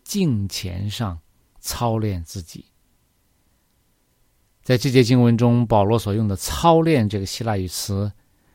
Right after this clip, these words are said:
后来就衍生出了英语当中的体育馆这个词儿。就像基督徒作家肯特修斯所写的，保罗在劝勉提摩太要操练自己、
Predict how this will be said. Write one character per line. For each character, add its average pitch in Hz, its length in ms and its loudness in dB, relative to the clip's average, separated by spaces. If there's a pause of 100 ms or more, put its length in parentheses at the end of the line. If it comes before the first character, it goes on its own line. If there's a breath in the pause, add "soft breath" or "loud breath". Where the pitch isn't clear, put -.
(140)
后 - 180 -2
来 107 380 0
就 110 240 -2
衍 101 260 -4
生 123 240 -4
出 120 160 -8
了 110 140 -4
英 117 260 -2
语 95 80 -6
当 101 220 -4
中 104 120 -4
的 104 100 -4
体 98 380 -6
育 143 160 -2
馆 95 680 -8
这 120 100 -8
个 98 80 -10
词 - 140 -18
儿。 - 180 -20 (1400)
就 139 100 -2
像 123 300 6
基 127 120 0
督 131 120 2
徒 131 180 -2
作 123 240 2
家 104 500 -2 (200)
肯 107 120 -4
特 107 140 -4
修 131 220 -2
斯 165 340 -4 (420)
所 - 160 -6
写 90 300 -6
的， 90 140 -10 (1300)
保 135 160 6
罗 160 240 4
在 170 200 0
劝 202 380 -2
勉 92 260 -4
提 - 160 -10
摩 101 120 -4
太 101 180 -6
要 87 140 -10
操 - 380 -6
练 143 240 -4
自 92 140 -10
己、 - 300 -20